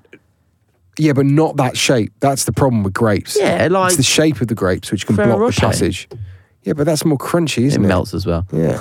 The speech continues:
Speaker 2: <laughs>
Speaker 1: Like
Speaker 2: But there
Speaker 1: that.
Speaker 2: must be other things that they'll
Speaker 1: Oh,
Speaker 2: eat
Speaker 1: well, there
Speaker 2: like
Speaker 1: will
Speaker 2: that.
Speaker 1: be. I, I worry about apple.
Speaker 2: Like M and M's.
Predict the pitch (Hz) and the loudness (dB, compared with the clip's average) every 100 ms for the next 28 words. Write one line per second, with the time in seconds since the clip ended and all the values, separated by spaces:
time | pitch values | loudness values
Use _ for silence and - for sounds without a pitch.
0 | - - 170 - - 131 123 214 147 135 | -8 -2 -2 -2 -4 -2 0 2 2 0
1 | - 220 214 131 101 90 - 110 131 - | -2 -2 0 0 -2 -6 -10 -8 -10 -12
2 | - _ 76 95 87 339 285 247 381 370 | -20 _ -4 0 2 2 2 2 2 4
3 | - 202 - 190 233 170 175 151 139 147 | 4 2 2 2 2 2 4 4 2 0
4 | 196 - 82 - - 175 170 156 170 160 | 0 -2 -4 -6 -2 -2 -2 0 2 2
5 | 107 90 87 98 - | 2 0 -4 -10 -18